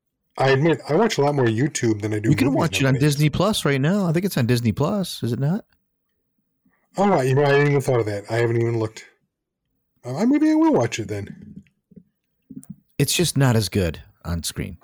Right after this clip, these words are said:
Speaker 2: It's just not, 'cause the experience isn't there, which means the
Speaker 1: Well,
Speaker 2: story's
Speaker 1: part,
Speaker 2: not there.
Speaker 1: part of it is, yes, it was filmed for I max and in three D. When I saw it, it blew my mind. It's without a massive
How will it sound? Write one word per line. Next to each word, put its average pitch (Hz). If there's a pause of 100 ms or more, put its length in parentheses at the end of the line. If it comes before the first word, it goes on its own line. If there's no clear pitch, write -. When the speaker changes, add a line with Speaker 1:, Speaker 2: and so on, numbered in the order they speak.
(220)
Speaker 2:
It's 101
just 110
not, 104 (140)
'cause 90
the 92
experience 87
isn't 71
there, - (180)
which -
means 143
the 117
Speaker 1:
Well, 294
Speaker 2:
story's 113
Speaker 1:
part, 101
Speaker 2:
not -
there. 95
Speaker 1:
part 262
of 202
it 170
is, 156
yes, 127
it 156
was 160
filmed 190
for -
I 123
max 117
and 131
in 131
three 135
D. 101 (800)
When 147
I 147
saw 139
it, 123 (100)
it 151
blew 113
my 120
mind. 135 (880)
It's 151 (440)
without 165 (320)
a 127
massive 139